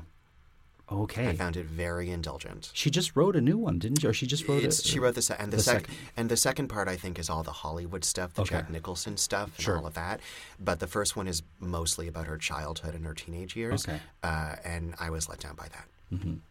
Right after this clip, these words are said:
Speaker 1: Any classic writer that you're a fan of?
Speaker 2: Uh, what is classic?
Speaker 1: I don't know.
Speaker 2: Like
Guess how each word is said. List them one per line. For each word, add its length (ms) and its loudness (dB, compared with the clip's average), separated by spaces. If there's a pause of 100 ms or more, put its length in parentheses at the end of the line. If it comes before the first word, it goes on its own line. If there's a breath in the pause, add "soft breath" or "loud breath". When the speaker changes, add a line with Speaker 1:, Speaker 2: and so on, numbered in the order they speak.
(1200 loud breath)
Speaker 1:
Any 280 8
classic 680 -2
writer 420 0 (260)
that 80 -4
you're 240 0
a 60 -2
fan 320 -8
of? 1600 -18
Speaker 2:
Uh, 40 -8 (280)
what 240 0
is 140 2
classic? 440 0
Speaker 1:
I 100 4
don't 180 6
know. 300 2
Speaker 2:
Like 280 -4